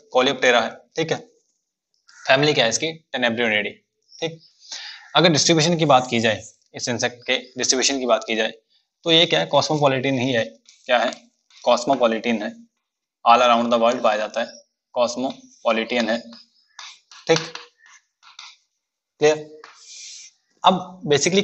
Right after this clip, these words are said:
कहाँ पर पाया जाता है ये, कि जो floor mills होती हैं, कहाँ पर? basically जो floor mills होती हैं,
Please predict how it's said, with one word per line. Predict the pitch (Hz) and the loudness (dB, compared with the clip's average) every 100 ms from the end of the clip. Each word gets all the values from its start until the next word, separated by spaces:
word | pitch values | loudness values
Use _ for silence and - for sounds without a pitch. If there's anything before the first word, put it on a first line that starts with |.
| - | 0
कहाँ | 120 156 | 2 2
पर | 180 160 | 2 4
पाया | 127 | 4
जाता | 123 120 120 | 4 0 -2
है | 120 | -2
ये, | 147 - _ _ _ _ _ 190 | -4 -6 _ _ _ _ _ 0
कि | 196 | 4
जो | 196 196 | 4 2
floor | - 143 143 | 2 2 2
mills | 131 131 - | 2 0 -2
होती | 107 110 | -6 -10
हैं, | 101 _ _ _ - | -16 _ _ _ -2
कहाँ | 113 | -2
पर? | 117 139 - _ - - _ - | -2 -6 -10 _ -20 -20 _ -4
basically | 120 127 117 131 147 - 127 | -2 -2 -2 -4 -6 -14 -6
जो | 131 147 | 0 0
floor | - 127 131 | 0 2 2
mills | 131 131 117 | 2 0 -2
होती | 113 - | -4 -8
हैं, | 117 | -12